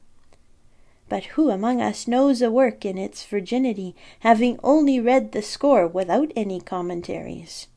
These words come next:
Is there a well-known phrase to which is not attached the accelerando of a Toscanini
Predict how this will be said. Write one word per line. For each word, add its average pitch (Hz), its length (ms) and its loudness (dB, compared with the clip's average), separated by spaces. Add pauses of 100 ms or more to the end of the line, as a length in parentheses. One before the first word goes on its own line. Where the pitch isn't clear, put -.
(760)
Is 214 280 -2
there 269 220 6
a 233 100 6
well-known 226 600 0
phrase 254 560 0
to 240 100 -4
which 214 260 -4
is 208 240 -8
not 196 380 -4
attached 240 640 -6
the 202 120 -8
accelerando 226 1040 0
of 190 120 -4
a 190 60 -6
Toscanini 254 880 0